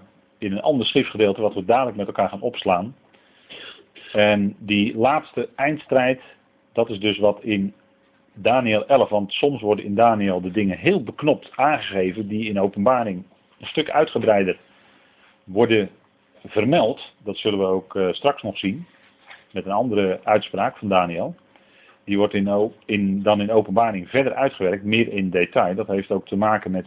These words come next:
de voortgang van de Openbaring. Wat namelijk op een progressieve, dat noemen we dus een toenemende Openbaring. Hè, er is een toenemende Openbaring van God. Dus, ehm,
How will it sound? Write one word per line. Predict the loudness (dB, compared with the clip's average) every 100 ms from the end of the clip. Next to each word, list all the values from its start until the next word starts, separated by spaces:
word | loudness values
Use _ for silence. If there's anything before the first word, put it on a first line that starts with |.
| -10
de | -4
voortgang | 2 2 2 -2 -2 0
van | 0 0
de | 0
Openbaring. | 0 0 2 2 2 -2 -10 _ _ _ _ _ _ _
Wat | -2 0
namelijk | 2 2 2 -2 -2
op | -4
een | -2 -4 -4
progressieve, | 4 4 4 0 -2 -4 0 -2 -2 _ -10
dat | -6
noemen | -2 -2 -2
we |
dus | -4 -4
een | -12 -2
toenemende | 0 4 4 4 2
Openbaring. | 2 0 4 4 4 0 -8
Hè, | -8
er | -6
is | -6 -8
een | -6
toenemende | -2 0 2 0 -2
Openbaring | -4 0 2 2 -2 -12 _ _ _ -20 _ _ _
van | -6 4 4 4 -4 -10 -10
God. | 0 0 0 -14 _ -6
Dus, | -4 -4 -8 -16 -8
ehm, | -4 0 0